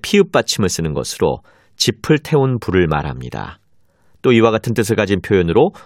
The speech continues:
"온유월 겹불도 쬐다 나면 서운하다" 같은 것도 있는데, 여기에 나오는 겹불은 겨 밑에 시옷 받침을 쓰는 것으로 겨를 태우는 불을 말하지요. 앞서 말씀드린 표현에 나온 동사 쬐다는 볕이나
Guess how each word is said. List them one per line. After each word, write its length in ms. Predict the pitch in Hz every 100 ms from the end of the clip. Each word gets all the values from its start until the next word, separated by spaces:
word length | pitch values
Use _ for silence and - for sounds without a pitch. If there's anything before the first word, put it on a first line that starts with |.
| _
"온유월 480 | 101 113 113 120 127
겹불도 680 | 113 104 - 113 98 113 107 92
쬐다 300 | 139 139 131
나면 260 | 120 120
서운하다" 640 | 160 - 180 175 143 135 120
같은 240 | 104 -
것도 200 | 87 -
있는데, 500 | 73 67 67 58 60 - _ _ _ -
여기에 320 | 98 95 110
나오는 400 | 98 95 98 98
겹불은 600 | - - - 90 147 73 - _ -
겨 160 | 95
밑에 340 | 90 85 - 101
시옷 380 | - - 147 -
받침을 340 | 107 - 92
쓰는 240 | 78 76
것으로 420 | 69 67 - 110 160 - _
겨를 320 | - 92 98 107
태우는 340 | - 92 92
불을 220 | 85 - 71
말하지요. 640 | 69 65 58 - 60 - _ _ _ _ _ _ _ _ _ _ _
앞서 280 | - 101 196
말씀드린 500 | 185 139 156 147 160
표현에 300 | 147 151 147
나온 300 | 135 131 131
동사 420 | 120 117 113 135
쬐다는 720 | 123 - 135 117 107 80 95 - _ _ -
볕이나 560 | 107 101 - 117 117